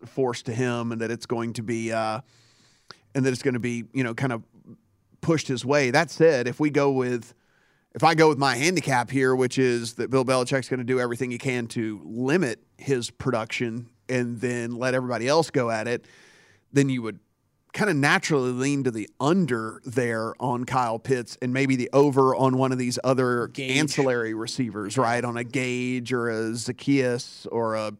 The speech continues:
Speaker 1: Tajay Sharp or some kinda something like that, right? So I would be on the under on Pitts just out of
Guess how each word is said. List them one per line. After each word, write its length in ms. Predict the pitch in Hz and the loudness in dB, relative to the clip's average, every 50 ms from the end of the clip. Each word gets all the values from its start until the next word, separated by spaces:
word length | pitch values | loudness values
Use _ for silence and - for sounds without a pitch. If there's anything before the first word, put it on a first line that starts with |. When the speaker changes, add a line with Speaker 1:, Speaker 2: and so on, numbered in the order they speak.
| _ - | _ -6
Speaker 1:
Tajay 400 | - 135 131 131 113 135 127 117 | -2 0 0 2 2 0 -2 -2
Sharp 500 | - - 139 123 123 120 123 120 - - | -2 0 0 2 2 2 0 -2 -2 0
or 220 | 110 117 117 113 - - - - - - - - | 0 0 0 -2 -4 -10 -20 -20 -20 -20 -20 -18
some 220 | - - - 180 165 | 0 2 4 4 6
kinda 180 | 175 156 - | 4 4 2
something 360 | 170 - 151 139 123 113 123 123 | 2 4 2 2 4 2 0 0
like 200 | 113 117 117 - | -2 -2 -2 2
that, 280 | 139 135 127 110 - - | 4 4 4 2 0 -2
right? 320 | 90 104 113 117 123 117 - - | -4 -2 -2 -2 -2 -4 -8 -12
So 400 | - - - 127 117 113 113 110 - - _ - - - _ _ _ - - - | -6 -2 -2 0 0 0 -2 -6 -8 -14 _ -20 -20 -20 _ _ _ -18 -2 2
I 180 | 123 139 170 196 | 4 6 6 6
would 200 | 208 202 190 156 | 4 2 2 2
be 180 | 170 180 185 185 | 2 2 4 4
on 220 | 180 185 185 185 | 2 2 2 0
the 100 | 185 - | 0 0
under 440 | 143 160 165 170 190 190 185 - - _ | 0 2 2 4 2 2 0 -2 -4 _
on 300 | 147 156 165 170 165 135 | 2 2 4 2 2 2
Pitts 540 | - 151 160 160 - - - - - - - _ _ _ 139 | 4 4 4 4 4 0 -10 -16 -16 -20 -20 _ _ _ -2
just 300 | 117 139 139 - - - - | 2 2 2 2 0 -2 2
out 140 | 135 135 135 | 4 4 4
of 240 | 131 123 117 113 - | 4 2 0 -4 -8